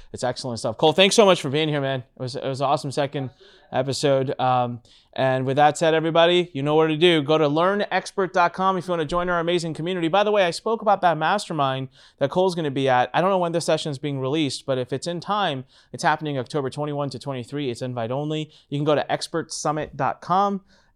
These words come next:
expert summit dot com. That page should be up by now. Um, if it's already maxed out and filled up, we're probably gonna schedule another one in the future. So you'd be able to go ahead and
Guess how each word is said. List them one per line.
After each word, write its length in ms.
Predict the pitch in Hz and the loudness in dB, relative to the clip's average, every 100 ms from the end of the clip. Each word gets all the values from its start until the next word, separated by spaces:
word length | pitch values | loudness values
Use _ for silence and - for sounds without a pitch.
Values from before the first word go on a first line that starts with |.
| - | -6
expert 460 | - - 165 - - | -6 -2 -4 -2 -4
summit 320 | 147 139 - | -4 -4 -2
dot 180 | 117 - | -4 -2
com. 220 | 151 151 | -4 -2
That 100 | 104 | -6
page 180 | 131 - | -8 -6
should 200 | 170 139 | -8 -2
be 120 | 131 | -2
up 120 | 143 | -2
by 120 | 120 | -6
now. 340 | 123 131 127 - _ _ _ | -4 -4 -6 -10 _ _ _
Um, 300 | 127 123 120 - | 2 2 0 -4
if 160 | 170 | 0
it's 160 | 214 214 | 0 6
already 440 | 202 190 180 165 - - | 6 6 2 2 -2 -6
maxed 320 | 160 151 - | -2 -2 0
out 220 | 180 214 143 | 4 4 2
and 100 | 139 | -2
filled 260 | 165 151 | 0 4
up, 260 | 160 139 - 135 | 2 2 -4 -12
we're 140 | 131 139 | -6 -2
probably 340 | 151 143 135 | 0 -2 -6
gonna 120 | 127 | -8
schedule 420 | 117 - 117 117 117 | -10 -8 -8 -6 -6
another 260 | 117 120 | -4 -4
one 120 | 113 | -4
in 100 | 110 | -6
the 60 | 107 | -10
future. 460 | - 156 151 139 - - _ | -6 -4 -4 -6 -8 -20 _
So 140 | - | -8
you'd 120 | 120 110 | -8 -4
be 80 | |
able 120 | 117 113 | -4 -4
to 80 | 110 | -2
go 120 | 135 | 0
ahead 200 | 143 | 0
and 100 | 156 | -2